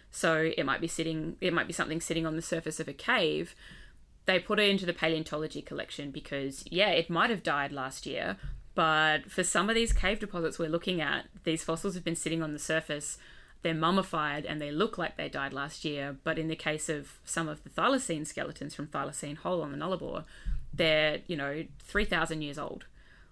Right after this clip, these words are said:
Um, and they still have fur and their little toenails and everything preserved. So if you don't have a known date of death, um, without having to carbon date it, obviously, then, uh, it goes into the paleo collection.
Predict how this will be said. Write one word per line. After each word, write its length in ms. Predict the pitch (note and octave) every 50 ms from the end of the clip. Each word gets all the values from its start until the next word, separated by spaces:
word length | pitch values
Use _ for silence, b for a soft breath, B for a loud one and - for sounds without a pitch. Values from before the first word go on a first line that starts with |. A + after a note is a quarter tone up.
| b b -
Um, 460 | D#3 C#3+ C#3 C#3+ C#3+ C#3 C#3+ D3 D#3+ - - - - - - - - - -
and 120 | A3 G#3
they 60 | - F3+
still 160 | - G#3 F3+
have 140 | - E3+ E3
fur 460 | - - D#3 C#3 C#3+ C#3 C3+ C3 B2+ - - - -
and 440 | D3+ D3 C#3 C3+ C3 C3+ C#3 D#3+ - -
their 140 | E3 D3 C#3
little 160 | C3+ C#3 C3+
toenails 640 | C3+ - - D3+ D3 D3 C#3+ C3 B2+ B2+ B2+ -
and 80 | C#3 C#3
everything 420 | B2 D3 D#3 D3+ - D3 - -
preserved. 540 | - - D3 - D3 C3+ B2 - - - -
So 440 | - - - D3 D3 C#3+ D3 C#3+ D3 D3 B B B B B B B B B B B B - -
if 160 | - - -
you 60 | E3
don't 280 | - - E3+ G#3 A#3+ G#3+
have 180 | A#3 A#3+ A#3
a 40 | A#3+
known 280 | A#3 A3+ A#3 A3+ A3+ A3+
date 180 | A#3+ A3+ A3+
of 120 | B3 B3 A#3
death, 400 | - F#3 F#3+ G3 G3 - - - - b b b b b b b -
um, 640 | E3 D#3+ D#3+ D#3+ D#3 D#3 D#3 D3+ D3+ D3+ D3 D3+ - -
without 340 | E3 D#3+ D#3 E3 E3 - D#3+
having 200 | F3 D#3+ D#3+ E3
to 100 | - -
carbon 380 | - - - F#3+ F3+ F3 C#3+ C#3
date 220 | C3+ B2 B2+ C3
it, 140 | G3 A#3 - - -
obviously, 560 | F3 C3+ D3+ C#3+ - - D#3+ - A#3+ B3 - -
then, 420 | D3+ C#3+ C#3+ C#3+ C3+ C3+ - - - -
uh, 140 | D3 C3+ - -
it 100 | - -
goes 200 | F3+ F3 F#3+ G3+
into 140 | G3 G3
the 60 | - -
paleo 320 | - F#4+ E4+ - - -
collection. 460 | - - - - - - F#3 F#3 F3